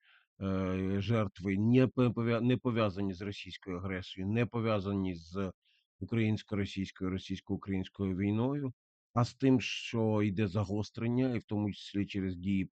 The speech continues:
Трампа. І друга частина — це соціологія. Соціологія просто вражаюча, невідома компанія, е, дуже потужна і дуже серйозна, пафосна,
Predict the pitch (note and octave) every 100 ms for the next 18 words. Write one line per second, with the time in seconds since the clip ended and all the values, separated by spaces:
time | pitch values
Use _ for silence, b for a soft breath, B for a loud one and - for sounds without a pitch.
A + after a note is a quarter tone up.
0 | _ G#2 G2+ G#2 B2+ C3 - _ _ _
1 | - C3 A2+ B2 B2 C3+ B2+ - D3 C#3+
2 | C3+ - A#2+ B2 A#2+ _ _ _ G#2+ -
3 | D3 D3 C#3 F2+ F2+ - G2 A#2+ A#2 C#3
4 | B2+ A#2 G#2 A2+ - G2+ G2+ F#2+ G#2+ B2+
5 | B2+ A#2 B2 A2 - _ _ A2 C3+ C3+
6 | A2 B2+ A2+ G2+ G#2+ G#2+ - A#2+ C3 C3
7 | C3 B2 - _ _ - G#2+ G#2+ G2+ B2
8 | B2 - G#2+ B2 A2 A2 G#2+ F#2+ G2 G2
9 | G2+ - G#2 G#2 A#2+ C#3 G#2 A#2 A2 G2
10 | _ _ _ A2 B2+ C3+ C3 A2+ A#2+ A#2+
11 | A2+